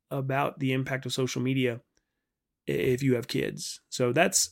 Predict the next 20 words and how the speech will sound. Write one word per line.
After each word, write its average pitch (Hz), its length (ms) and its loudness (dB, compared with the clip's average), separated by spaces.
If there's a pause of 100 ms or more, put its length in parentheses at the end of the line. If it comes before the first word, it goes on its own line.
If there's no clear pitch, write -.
that's 214 280 6
just 196 140 8
something 156 200 6
I 147 120 2
implore 131 440 2
people 131 300 -6
to 131 80 -8
do. 127 180 -2
If 127 100 -6
you 139 100 -2
have 151 200 0
children, 131 380 0
please 160 400 -2
be 127 140 2
aware 113 280 -2
of 117 80 -6
what - 120 -4
they're 57 120 -6
doing 52 260 -8
online. 50 520 -12